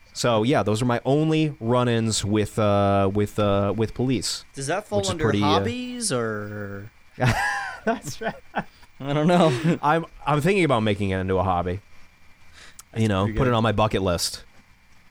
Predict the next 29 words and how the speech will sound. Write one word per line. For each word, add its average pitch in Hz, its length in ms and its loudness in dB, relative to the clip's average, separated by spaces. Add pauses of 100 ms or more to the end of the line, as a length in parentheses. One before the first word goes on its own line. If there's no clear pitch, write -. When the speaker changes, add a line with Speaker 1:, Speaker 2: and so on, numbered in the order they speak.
(300)
Speaker 1:
Just - 160 -10
kind 98 160 0
of, 87 120 -4
uh, 87 460 0
just 90 160 -8
kind 87 160 -4
of - 80 -10
keep 90 180 -8
it 82 80 -10
going. 87 300 -4 (260)
No, 139 120 2
I 127 80 4
think 180 120 0
my 127 100 0
hobby 120 280 2
right 117 200 2
now 117 240 2
is 104 180 -2 (120)
being 110 200 -2
incredibly 110 680 -2
boring. 95 480 0
I'm 104 160 0
literally 117 380 2
just, 104 200 -2
I'm 107 140 -2
taking 113 300 -2
a 110 40 -2
master's 101 400 -2
program. 98 600 0